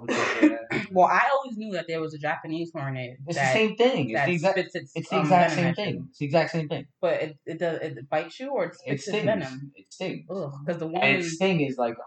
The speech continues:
Speaker 1: unrealistically painful.
Speaker 2: No, I know, but I, I watched the video of the Japanese hornet, and it actually spits its venom at you, like, and you
Speaker 1: Nah,
Speaker 2: see shit
Speaker 1: nah,
Speaker 2: come out.
Speaker 1: the one,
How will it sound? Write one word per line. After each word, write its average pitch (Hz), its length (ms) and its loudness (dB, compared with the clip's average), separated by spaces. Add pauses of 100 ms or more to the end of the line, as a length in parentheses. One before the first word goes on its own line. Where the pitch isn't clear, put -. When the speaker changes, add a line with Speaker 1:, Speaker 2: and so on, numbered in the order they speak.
(120)
Speaker 1:
unrealistically 139 1200 0
painful. 135 380 -4
Speaker 2:
No, 214 60 0
I 208 120 2
know, 240 140 2
but 160 120 4
I, 156 80 4 (200)
I 165 120 2
watched 214 200 -2
the 180 100 -20
video 190 240 -2
of 147 120 0
the 147 40 -6
Japanese 170 560 -2
hornet, 131 340 -8 (120)
and 143 100 -8
it 143 40 -4
actually 151 340 -4
spits - 560 -8
its 143 160 -12
venom 151 300 -4
at - 200 -14
you, - 120 -20
like, - 140 -18 (640)
and 147 140 -2
you 131 60 0
Speaker 1:
Nah, 123 100 0
Speaker 2:
see 165 140 -6
shit 131 160 -4
Speaker 1:
nah, 143 140 4
Speaker 2:
come - 80 4
out. - 180 -2
Speaker 1:
the 123 80 0
one, 151 260 0